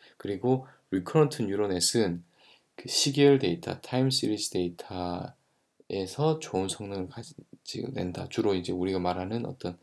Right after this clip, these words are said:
스피치, 그다음에 어떤 텍스트, 어떤 시계열 데이터, 그리고 오토 인코더라는 것은 조금 그 생소하신 분도 많으실 것 같은데,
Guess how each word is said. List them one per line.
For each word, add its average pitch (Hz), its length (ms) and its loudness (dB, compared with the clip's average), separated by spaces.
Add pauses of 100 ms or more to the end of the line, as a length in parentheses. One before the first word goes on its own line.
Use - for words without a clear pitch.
(160)
스피치, - 680 -4 (580)
그다음에 87 180 -2
어떤 87 220 -8
텍스트, - 640 -2 (640)
어떤 - 160 -6
시계열 120 400 0
데이터, - 440 -6 (560)
그리고 98 360 -8 (1200)
오토 135 360 4
인코더라는 95 560 0
것은 87 200 -6
조금 90 440 -4
그 90 160 -8
생소하신 101 540 -6
분도 87 220 -6
많으실 87 420 -6
것 92 100 -10
같은데, 87 480 -6